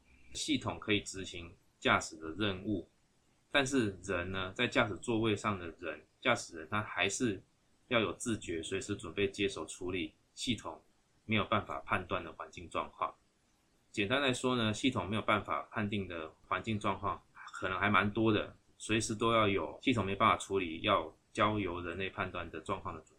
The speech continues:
备。诶，Level three的自动驾驶能力，它可以操控车辆，基本的操控方向、变换车道、加速、减速，好，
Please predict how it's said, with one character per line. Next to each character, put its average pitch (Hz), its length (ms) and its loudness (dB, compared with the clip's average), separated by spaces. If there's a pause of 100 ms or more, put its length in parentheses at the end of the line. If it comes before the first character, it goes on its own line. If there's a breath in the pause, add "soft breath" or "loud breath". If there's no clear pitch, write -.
备。 - 160 -10 (760)
诶， 101 180 0
Level 151 240 6
three 156 260 8
的 127 140 8
自 139 160 -2
动 135 140 4
驾 131 140 6
驶 92 220 -2
能 90 260 -4
力， 113 180 6
它 113 200 -2
可 107 200 -2
以 95 100 2
操 - 140 -6
控 92 180 -8
车 92 200 -6
辆， 90 240 0 (500)
基 123 120 -2
本 87 220 -2
的 80 180 -4
操 104 180 0
控 92 360 0 (680)
方 110 140 0
向、 104 280 2
变 107 120 0
换 101 140 4
车 101 160 0
道、 92 260 6
加 104 220 2
速、 104 180 0
减 78 220 -10
速， 90 300 -4 (640)
好， - 220 -12